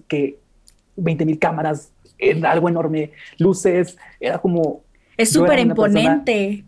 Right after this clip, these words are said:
Speaker 1: diminuta en ese set. Y a pesar de que yo llevaba, que dos años grabando videos frente a la cámara, no es para nada lo mismo grabar en mi cuarto frente a la cámara a cuando me ponen una cámara y hay cinco personas atrás,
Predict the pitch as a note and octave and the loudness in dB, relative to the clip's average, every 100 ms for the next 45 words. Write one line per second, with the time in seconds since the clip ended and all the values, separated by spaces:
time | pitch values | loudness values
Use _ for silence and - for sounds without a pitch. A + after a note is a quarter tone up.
0 | _ F3+ E3+ E3 F3+ F#3 D3+ C3 C3 C#3+ | _ -4 -2 0 0 0 0 -2 -2 -2
1 | D3 D3 C#3+ - B2+ B2 _ - - - | -2 -4 -4 -2 -2 -4 _ -16 -16 -18
2 | _ C3+ D3+ D3+ D#3+ E3+ E3 E3+ F3+ E3+ | _ 0 2 0 0 -2 -4 -2 0 4
3 | E3+ E3+ - - D#3+ D#3 D3+ C#3+ C3+ C#3 | 4 2 -4 0 4 4 4 2 -2 -4
4 | B2+ B2+ D#3 D3+ E3+ E3 D3 C#3 C#3 C3+ | -6 -2 -4 -4 -6 -4 -4 -2 -2 -2
5 | C#3 C3+ C#3 C3+ C3 C#3 C3 B2+ C3 C#3 | -4 0 -2 -2 -4 -6 -6 -6 -6 -4
6 | D3+ - _ _ - E3 F3+ - F3+ E3 | -6 -8 _ _ -4 -2 -4 -6 -4 -2
7 | D3+ E3 F3 F#3+ D#3 D#3 D#3 D3+ D3 D#3+ | -2 -4 -2 -2 0 0 0 0 -2 0
8 | D3+ C3+ C3+ C#3 C#3+ C#3 D3 C#3+ C#3+ C#3+ | 0 2 2 0 0 -2 0 2 0 0
9 | C#3+ D3 C3+ B2+ C3 C#3 C#3 D3 D#3 C#3+ | 0 0 -4 -2 -2 -2 0 0 -2 -2
10 | C#3+ C#3 C3+ C#3 D3 C#3+ C#3+ C#3+ C#3+ D3+ | 0 0 0 -2 0 -2 0 0 2 2
11 | C#3 B2+ - C#3+ C#3+ C#3+ C#3 B2 A#2+ C3+ | 2 0 -4 -4 -4 0 -2 -2 -2 -2
12 | C3+ | -2